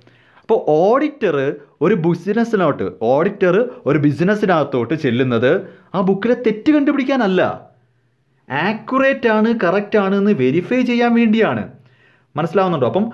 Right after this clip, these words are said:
auditing is the verification of the accuracy and correctness എന്നാണ്. Auditing is the verification of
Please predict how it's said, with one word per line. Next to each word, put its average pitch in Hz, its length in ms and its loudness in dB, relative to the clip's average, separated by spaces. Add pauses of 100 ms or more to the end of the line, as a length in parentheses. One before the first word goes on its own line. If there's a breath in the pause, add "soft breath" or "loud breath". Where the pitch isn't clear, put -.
(120)
auditing 190 680 -2
is 208 120 -4
the 214 160 0
verification 202 840 0
of 240 160 2 (120)
the 254 100 2 (320)
accuracy 240 580 0
and 233 80 4
correctness 220 540 0
എന്നാണ്. 135 340 0 (760 soft breath)
Auditing 143 360 0
is 165 60 -2
the 170 180 2
verification 160 580 0
of 156 60 -2